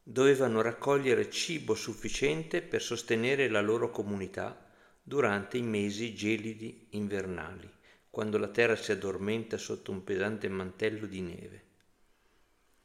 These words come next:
Fu così che una notte decisero di avventurarsi oltre i confini sicuri della foresta,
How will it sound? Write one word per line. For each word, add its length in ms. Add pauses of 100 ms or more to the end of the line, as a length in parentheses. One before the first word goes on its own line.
(260)
Fu 240
così 340
che 140
una 160
notte 600 (520)
decisero 540
di 100
avventurarsi 960
oltre 360
i 80
confini 560
sicuri 500
della 220
foresta, 600